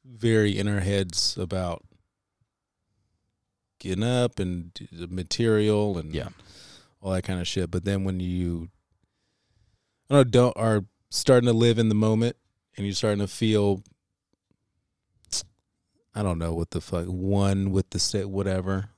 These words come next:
Speaker 1: Like, you're just, you're more on
Speaker 2: Present.
Speaker 1: point. Present.
Speaker 2: Present, um,
Speaker 1: That's
Speaker 2: yeah.
Speaker 1: all it is.
Speaker 2: Enjoying yourself. I mean, I remember when we did that show in San Diego,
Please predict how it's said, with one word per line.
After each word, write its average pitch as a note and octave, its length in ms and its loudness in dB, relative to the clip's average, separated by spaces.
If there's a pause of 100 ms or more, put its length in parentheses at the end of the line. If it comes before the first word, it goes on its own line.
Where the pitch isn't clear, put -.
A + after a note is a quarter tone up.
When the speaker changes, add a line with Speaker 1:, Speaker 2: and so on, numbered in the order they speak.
(120)
Speaker 1:
Like, - 200 -8
you're G2 100 -2
just, - 460 -4
you're F#2+ 260 -2 (240)
more G2 300 -4
on F#2+ 100 -6
Speaker 2:
Present. G#2 300 2
Speaker 1:
point. F#2+ 140 -6 (160)
Present. C3+ 420 0
Speaker 2:
Present, D3 480 -4
um, A#2+ 160 0
Speaker 1:
That's A2 120 -2
Speaker 2:
yeah. A2+ 180 4
Speaker 1:
all G#2+ 80 2
it G#2 80 0
is. F2 460 -4
Speaker 2:
Enjoying A2+ 360 6
yourself. A2 440 4
I A#2+ 100 2
mean, A#2 260 6
I A#2 140 2
remember B2+ 480 6
when G#2 180 0
we G#2 100 4
did G2+ 160 4
that F#2+ 160 4
show G2 220 2
in F#2+ 140 0
San F#2+ 240 0
Diego, E2+ 560 -2